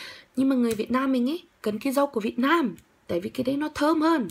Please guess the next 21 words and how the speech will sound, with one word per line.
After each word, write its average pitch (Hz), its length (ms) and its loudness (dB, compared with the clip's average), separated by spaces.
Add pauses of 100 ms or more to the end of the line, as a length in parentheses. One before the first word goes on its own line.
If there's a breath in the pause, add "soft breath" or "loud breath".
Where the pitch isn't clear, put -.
(120)
Nó 269 120 -6
đắt 294 240 0
hơn 302 180 0
một 269 120 0
tí 285 140 -2
nhưng 294 140 -2
mà 277 60 0
nó 285 140 -2
thơm 311 260 -2
hơn. 277 220 0
Ăn 285 240 -2
nó 320 60 -2 (120)
ngon, 294 320 2 (300)
ngon 262 340 0
bữa 294 180 -2
hơn. 285 300 0 (3500 soft breath)
Rồi 151 200 -18
sau 175 180 -14
đó 190 100 -10
mình 175 240 -8
về 143 220 -14